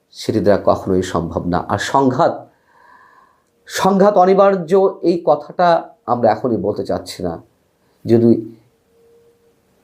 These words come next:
ডক্টর মোহাম্মদ ইউনূস যে তরুণদের ইঙ্গিত কর-, কথা বলছেন, তারা যদি সচেতন হন, এখনও সময় আছে, অবশ্যই তারা তাদের রাজনীতির প্যাটার্ন চেঞ্জ কর-, করে ফেলতে পারেন, তারা মানুষের মন জয় করতে পারেন।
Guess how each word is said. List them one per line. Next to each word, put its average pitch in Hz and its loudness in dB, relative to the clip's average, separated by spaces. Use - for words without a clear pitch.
ডক্টর 117 2
মোহাম্মদ 117 4
ইউনূস 139 6
যে 143 2
তরুণদের 156 4
ইঙ্গিত 165 2
কর-, - 2
কথা 160 2
বলছেন, 190 0
তারা 143 4
যদি 143 -2
সচেতন 151 -2
হন, 165 -2
এখনও 180 0
সময় 123 0
আছে, - -4
অবশ্যই 156 2
তারা 151 0
তাদের 160 0
রাজনীতির 160 0
প্যাটার্ন 175 2
চেঞ্জ 202 2
কর-, 151 -4
করে 117 2
ফেলতে 110 -4
পারেন, 90 -6
তারা 185 4
মানুষের 185 2
মন 170 4
জয় 170 4
করতে 117 -4
পারেন। 92 -6